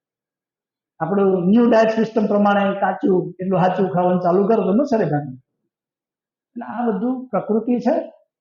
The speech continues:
પ્રકૃતિથી જેટલા નજીક રહેશું એટલું સરળ રહેશે. પ્રકૃતિથી જેટલા દૂર ગયા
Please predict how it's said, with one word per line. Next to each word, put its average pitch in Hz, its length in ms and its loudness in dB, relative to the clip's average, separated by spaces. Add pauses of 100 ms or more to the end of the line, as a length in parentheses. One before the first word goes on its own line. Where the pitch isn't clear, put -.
(360)
પ્રકૃતિથી 233 840 0
જેટલા 220 380 -2
નજીક 208 300 4
રહેશું 214 440 0 (1080)
એટલું 240 420 0 (400)
સરળ 262 380 2
રહેશે. 175 340 0
પ્રકૃતિથી 220 580 -4
જેટલા 214 220 -2
દૂર 233 460 2
ગયા - 320 -4